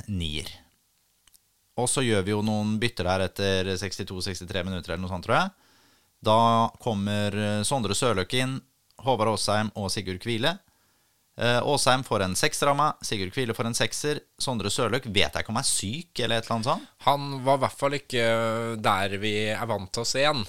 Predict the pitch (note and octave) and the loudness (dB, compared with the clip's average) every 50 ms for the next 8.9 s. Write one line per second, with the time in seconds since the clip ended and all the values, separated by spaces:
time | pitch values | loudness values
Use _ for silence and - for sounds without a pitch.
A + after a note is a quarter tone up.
0 | - - G#2 A2+ G#2+ G#2 A2+ A#2+ A#2 G#2+ G2 - _ - - C#3 A#2 F#2 G2 C3 | -8 -6 0 2 4 4 4 4 4 2 2 0 _ -4 -2 -2 -2 -2 0 0
1 | E3 F#3+ F#3+ D#3 C3+ B2 - - B2 A2+ A2+ A2+ A2 A2 A2 A2 G#2+ G#2 G#2 G#2+ | 0 2 2 0 0 -2 0 0 0 0 0 0 0 2 0 0 0 -2 -2 -4
2 | G#2+ G#2+ G#2+ G#2 G#2 G#2 G2+ G#2+ G#2+ G#2+ G#2+ G2+ F#2+ F#2+ G#2+ G#2 - - - - | -4 -6 -8 -8 -10 -10 -8 -6 0 2 2 2 2 0 -6 -8 -6 -8 -8 -8
3 | - - - G#2 F2+ E2 D#2+ E2+ F#2 G2+ A2+ C3 C#3+ D3+ F3 F#3+ B2 G2 G2+ G#2 | -8 -8 -8 -8 -8 -8 -8 -6 -4 -2 -2 -2 0 0 0 0 2 4 4 4
4 | A2 - A#2+ A2+ G#2 G2+ F#2+ F#2 - A#2+ A2 A2+ G2+ G2+ F#2+ F#2+ G#2+ G#2+ A#2+ A#2 | 4 4 2 0 0 0 0 0 0 2 4 6 8 8 8 6 4 4 2 2
5 | G#2 - - G2 G2+ G2+ F#2 - B2+ A#2+ F#2+ D#2+ F#2+ F#2+ F#2 E2 D#2+ E2 F2 F#2+ | 0 -2 -4 -4 -4 -2 -2 2 4 4 4 6 4 4 4 2 0 -2 -4 -4
6 | - - G#2 - - - D#2+ E2 E2+ E2+ E2+ F2 F2+ F2+ F2+ F#2 G2 G2 - _ | -4 -4 -6 -8 -8 -8 -6 -4 -4 -4 -2 -2 0 0 0 0 -2 -6 -8 _
7 | _ - - - - - - - - A2+ B2+ B2+ C3 A2 A2+ G#2 G#2 G#2 C#3 C3 | _ -20 -20 -20 -20 -20 -14 -10 -6 -4 0 2 2 4 4 4 4 4 4 2
8 | G#2+ F#2 F#2 F2+ F2 F2+ - - G#2+ G2+ A2 A2 - - - G2 F#2 | 2 2 0 -2 -4 -4 -2 -4 -2 0 0 -2 -2 -2 -2 0 0